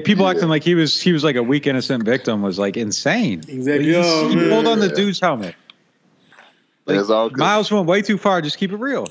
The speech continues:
Speaker 1: Like, he pulled on his helmet. He started it. Like, he started a fight with the defensive lineman, and then he got hit, and the dude shouldn't have used his helmet as a weapon. But, like,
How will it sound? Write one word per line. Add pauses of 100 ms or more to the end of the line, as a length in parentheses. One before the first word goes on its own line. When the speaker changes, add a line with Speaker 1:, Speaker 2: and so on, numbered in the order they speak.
Speaker 1:
Like,
he
pulled
on
his
helmet.
He
started
it.
Like,
he
started
a
fight
with
the
defensive
lineman,
and
then (600)
he
got
hit,
and
the
dude
shouldn't
have
used
his
helmet
as
a
weapon.
But,
like,